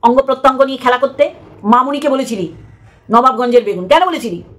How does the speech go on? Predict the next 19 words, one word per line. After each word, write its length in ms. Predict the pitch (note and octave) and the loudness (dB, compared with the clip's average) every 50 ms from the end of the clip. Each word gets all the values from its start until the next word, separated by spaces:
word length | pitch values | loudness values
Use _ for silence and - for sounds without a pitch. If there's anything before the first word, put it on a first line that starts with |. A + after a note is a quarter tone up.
| _ - - - _ _ _ _ _ _ _ - | _ -20 -20 -20 _ _ _ _ _ _ _ -2
তোর 100 | D4+ D4+ | -2 -2
শুকনো 420 | - - E4 D#4+ - E4 E4 E4 | 0 -2 -2 0 0 0 0 2
বলে 220 | E4 E4 E4 E4 D#4+ | 0 0 0 0 -2
অন্যের, 420 | D#4 D4+ D4+ D#4 D#4+ D#4+ D#4 D4+ | -2 -2 -2 -2 -2 -2 -2 -2
আহ, 220 | D4 C#4 C4 - | -4 -6 -6 0
ফোলা 220 | - C#4+ D4 D4+ D4+ | 2 4 4 4 2
দেখে 180 | D4+ D#4 D#4 | 0 -2 -4
তোর 160 | D#4 D#4 D4 D4 | -2 -2 -2 0
খুব 160 | D4 E4 F#4+ | 0 0 0
মজা 200 | F#4+ F#4+ F#4+ G4 | 2 2 2 0
লাগে। 240 | G4 E4+ A3 E3+ - - - - _ _ - - - | -2 -4 -4 -8 -14 -18 -20 -20 _ _ -20 -18 -16
আর 60 | D#3+ | -16
সীমার 560 | - - - G3 G#3+ B3 C#4 D4+ F4 F#4+ C4+ | -14 -10 -6 -4 -2 0 0 0 0 0 0
বক্ষযুগল 560 | A3+ G#3+ G#3+ - - D4+ D4 E4 E4 F4+ F#4+ | -2 -4 -2 0 2 2 2 2 0 0 -2
নিয়ে 280 | F4+ D#4+ C#4 G3 - - - - - _ - | -2 -4 -8 -8 -10 -14 -18 -20 -20 _ -14
তুই 100 | F#3 F#3+ D#3+ D3 D#3 D#3 | -12 -12 -12 -12 -6 -2
যা 460 | F#3+ G3 G#3+ B3 C#4 D4 D#4 E4 E4+ E4 | 0 2 2 2 2 2 0 0 -2 -4
ক্রিটিসাইজ 480 | D#4 D#4 C4+ E4 - D#4 D#4 C#4+ - | -6 -8 -6 -2 0 2 0 0 -2
করেছিস, 400 | - B3+ C#4 D#4 C#4 - B3+ F3+ | -2 0 0 0 0 -4 -10 -10